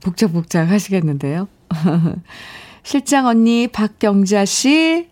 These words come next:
환갑 축하드립니다. 수제 인절미 세트 보내드릴게요. 칠오삼육님,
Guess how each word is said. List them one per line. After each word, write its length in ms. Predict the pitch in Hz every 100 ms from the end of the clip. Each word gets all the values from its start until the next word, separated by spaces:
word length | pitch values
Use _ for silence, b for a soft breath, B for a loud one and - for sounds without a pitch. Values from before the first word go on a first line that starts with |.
| -
환갑 380 | 247 202 135 139
축하드립니다. 1200 | - - 208 190 185 185 180 190 196 190 196 208 B B B B B
수제 540 | - 330 330 285 311
인절미 480 | 220 214 233 220 220
세트 320 | - 214 220
보내드릴게요. 1040 | 208 196 190 185 175 175 - 185 202 247 302
칠오삼육님, 1200 | - 277 254 254 262 233 214 226 240 277 311 359